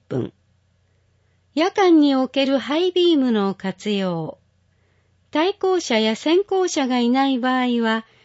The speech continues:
ハイビームを効果的に活用しましょう。反射材活用の推進。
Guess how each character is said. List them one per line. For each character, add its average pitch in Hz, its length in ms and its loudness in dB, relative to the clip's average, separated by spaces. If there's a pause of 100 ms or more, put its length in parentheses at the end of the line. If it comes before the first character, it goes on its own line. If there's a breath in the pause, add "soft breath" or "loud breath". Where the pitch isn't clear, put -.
(140 soft breath)
ハ 285 200 -2
イ 359 100 0
ビ 359 220 4
ー 311 40 4
ム 233 280 2
を 220 80 0
効 311 320 0
果 330 200 -4
的 302 280 -2
に 285 160 2
活 240 300 -6
用 240 180 0
し 208 180 -6
ま 202 140 -2
し - 180 -6
ょ 170 260 -6
う。 - 40 -20 (1400)
反 349 300 2
射 339 160 -2
材 247 300 -2
活 240 400 -6
用 320 280 0
の 269 220 -2
推 226 280 -6
進。 - 360 -6